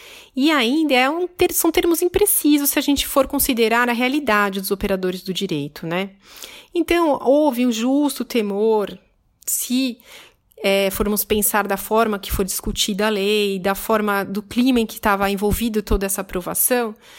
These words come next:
de que esses termos imprecisos pudessem ser usados, né, ou preenchidos de alguma forma que representassem um cerceamento ou uma retaliação à atuação de juízes e promotores.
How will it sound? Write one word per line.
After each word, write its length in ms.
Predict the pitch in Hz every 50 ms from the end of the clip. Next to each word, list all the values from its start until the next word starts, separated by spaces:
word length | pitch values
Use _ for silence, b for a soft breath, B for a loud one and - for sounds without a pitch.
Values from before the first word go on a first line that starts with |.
| B B B B B _
de 140 | 208 220 233
que 420 | - - - 285 277 285 285 269
esses 260 | 254 254 254 - -
termos 560 | - - - 269 269 269 247 220 214 208 190 202
imprecisos 800 | 208 196 208 190 185 185 - - 254 262 254 240 202 185 190
pudessem 840 | - - 254 240 208 202 196 202 214 220 240 254 262 - - 240 226
ser 300 | - - - 190 196 226
usados, 680 | 233 220 214 208 196 196 202 214 240 254 226 214 202
né, 140 | 214 214 214
ou 80 | 208
preenchidos 760 | - 226 233 226 226 - - - - 247 262 277 226 226 208
de 80 | 185 202
alguma 320 | 190 190 190 185 185 185
forma 560 | 185 - - 214 220 233 240 226 214 196 196 196 B B B B B B B B _
que 160 | - - 254
representassem 1200 | 247 277 269 269 254 247 240 220 214 208 208 196 - 202 190 196 202 220 226 - - 277 277 269 b b b b b b b b b -
um 180 | 240 247 254
cerceamento 880 | 247 - 220 - - - 208 190 190 190 214 233 233 220 208 190 - 233
ou 80 | 240
uma 140 | 247 233 226
retaliação 960 | 226 220 226 226 - 226 220 214 214 220 - - - - 196 196 202 214 233 226 B B B B B B B
à 120 | - 202 214
atuação 540 | 214 - - 240 247 240 - - 202 208 208
de 120 | 208 208
juízes 800 | 208 240 247 226 196 196 202 208 220 214 208 226 226 214 214 208
e 80 | 226 226
promotores. 960 | - 233 233 254 294 294 - - 160 156 151 151 - - - - - -